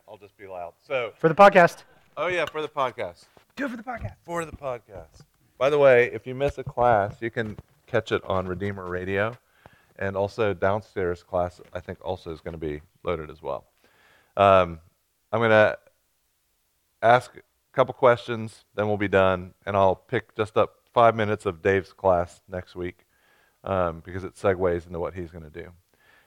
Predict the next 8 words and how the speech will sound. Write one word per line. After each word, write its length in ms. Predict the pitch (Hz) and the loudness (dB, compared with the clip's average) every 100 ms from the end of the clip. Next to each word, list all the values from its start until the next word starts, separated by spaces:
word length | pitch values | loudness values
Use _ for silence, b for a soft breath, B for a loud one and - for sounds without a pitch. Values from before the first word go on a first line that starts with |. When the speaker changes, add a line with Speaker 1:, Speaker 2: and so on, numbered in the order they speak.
| _ - | _ -4
Speaker 1:
Do 80 | |
you 160 | 135 180 | 0 0
think 220 | - 156 | 0 -4
of 100 | 143 | -2
yourself 500 | 135 120 139 123 120 - | -2 2 6 6 4 2
as 340 | 110 104 98 | 4 4 2
more 400 | 113 107 101 95 - | -2 2 4 2 2
A, 600 | 120 135 104 104 143 | 4 6 6 4 0